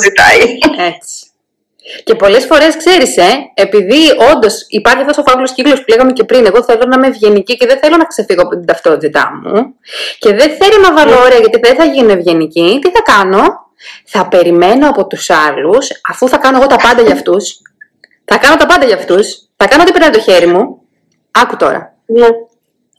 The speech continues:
Speaker 2: Για να βάλουν οι άλλοι τα όρια, να μην χρειαστεί να έρθει να μου ζητήσει κάτι επιπλέον. Δεν ξέρω.
Speaker 1: Ναι.
Speaker 2: Αν έχεις δει
Speaker 1: Ακούγεται παράλογο, το ξέρω.
Speaker 2: Ε, έτσι λειτουργούμε όλοι, να ξέρεις. Και εγώ πιστεύω ότι αυτή τη στιγμή ότι όσοι μας ακούνε,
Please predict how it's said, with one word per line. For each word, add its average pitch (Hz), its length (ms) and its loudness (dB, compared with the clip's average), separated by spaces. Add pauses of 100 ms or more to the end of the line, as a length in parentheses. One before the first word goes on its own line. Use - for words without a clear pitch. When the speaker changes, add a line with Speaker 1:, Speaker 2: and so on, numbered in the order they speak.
Speaker 2:
Για 226 160 0
να 214 100 2
βάλουν 320 260 2
οι 320 60 4
άλλοι 330 200 2
τα 175 200 4
όρια, 165 220 2
να 180 100 0
μην 294 120 2
χρειαστεί 330 300 2
να 226 100 4
έρθει 208 140 0
να 220 100 0
μου 214 80 2
ζητήσει 202 280 -2
κάτι 214 220 0
επιπλέον. 190 720 2 (800)
Δεν 208 240 0
ξέρω. 262 480 2
Speaker 1:
Ναι. - 420 -2 (760)
Speaker 2:
Αν 233 120 -2
έχεις 269 280 -2
δει 185 220 0 (300)
Speaker 1:
Ακούγεται 277 320 0 (120)
παράλογο, 233 560 2
το 240 80 0 (120)
ξέρω. - 380 -4 (220)
Speaker 2:
Ε, 302 120 0
έτσι 320 240 -2
λειτουργούμε 285 400 2
όλοι, 208 240 2
να 202 100 0
ξέρεις. 180 340 -2
Και 247 60 -2
εγώ 247 120 0
πιστεύω 285 280 0
ότι 277 140 0
αυτή 262 120 0
τη 285 80 -4
στιγμή 247 220 0
ότι 262 120 2
όσοι 262 180 2
μας 254 140 -4
ακούνε, 208 540 2